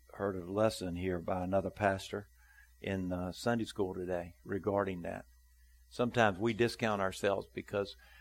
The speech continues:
we don't have, obviously, a theological degree, or we don't, can't do this, or we can't do that, and all that, and that does not disqualify you.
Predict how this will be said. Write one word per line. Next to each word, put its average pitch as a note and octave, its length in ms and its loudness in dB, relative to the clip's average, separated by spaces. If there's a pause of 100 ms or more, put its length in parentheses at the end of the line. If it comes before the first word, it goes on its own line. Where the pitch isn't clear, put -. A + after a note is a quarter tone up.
(260)
we A2+ 140 4
don't A2+ 240 6
have, G#2 400 4
obviously, G2+ 540 2
a G2 60 2
theological A2+ 680 8
degree, A2 640 4
or F2+ 160 0
we F2 120 -4
don't, F2 320 -4
can't F2+ 280 -8
do - 120 -10
this, A#2 440 4
or F#2+ 60 -4
we F2 60 -10
can't E2 260 -6
do F#2+ 160 -6
that, F#2+ 260 4
and E2 100 -8
all F#2 200 0
that, F#2 280 0
and F#2 120 -8
that G2 200 -2
does G#2 180 -2
not G#2 280 -4
disqualify A2 720 -2
you. - 100 -14